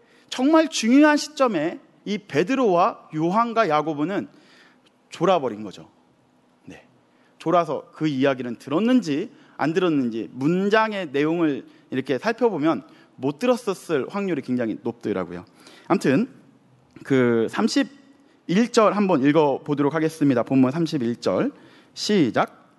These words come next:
"영광 중에 나타나서 장차 예수께서 예루살렘에서 별세하실 것을 말할세." 삼십이 절에 보니까 "베드로와 및 함께 있는 자들이 깊이 졸다가 온전히 깨어나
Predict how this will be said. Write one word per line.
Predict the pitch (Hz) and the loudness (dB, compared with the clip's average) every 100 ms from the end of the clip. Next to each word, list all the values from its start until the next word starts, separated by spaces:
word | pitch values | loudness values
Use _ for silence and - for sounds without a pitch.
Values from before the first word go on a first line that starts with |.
| _ _ _ | _ _ _
"영광 | 123 139 165 226 | 2 4 6 4
중에 | 196 190 165 147 - | 2 2 2 2 0
나타나서 | 123 123 165 160 147 113 131 - | -4 -2 0 0 0 -4 -6 -8
장차 | - 135 160 - 185 | -2 0 2 0 0
예수께서 | 151 139 - 160 143 131 247 - - - | 0 -2 -4 -4 0 0 -2 -10 -10 0
예루살렘에서 | 139 165 170 156 143 127 127 | 0 2 2 4 2 0 -4
별세하실 | - 131 143 175 147 - - | 0 -2 0 -2 -2 -4 -8
것을 | 113 110 98 - | -6 -6 -10 -10
말할세." | - 113 110 104 - 110 85 - - _ | -8 -4 -4 -6 -6 -6 -6 -14 -20 _
삼십이 | 196 220 202 | -2 0 2
절에 | 156 180 | 2 2
보니까 | 151 131 123 262 339 - - _ | 4 2 2 0 0 -8 -20 _
"베드로와 | 147 147 185 170 127 104 | -2 2 4 4 2 0
및 | - 131 - | -4 -4 -4
함께 | 190 214 247 | -6 -2 0
있는 | 240 226 | 2 2
자들이 | 190 175 175 135 135 254 - _ | 2 0 0 -2 -2 -6 -12 _
깊이 | 175 175 233 | -6 -2 0
졸다가 | 190 165 139 113 110 - | 2 2 2 2 -2 -4
온전히 | 135 156 170 190 185 | 0 2 4 2 2
깨어나 | 214 220 175 110 180 | 2 2 2 0 -2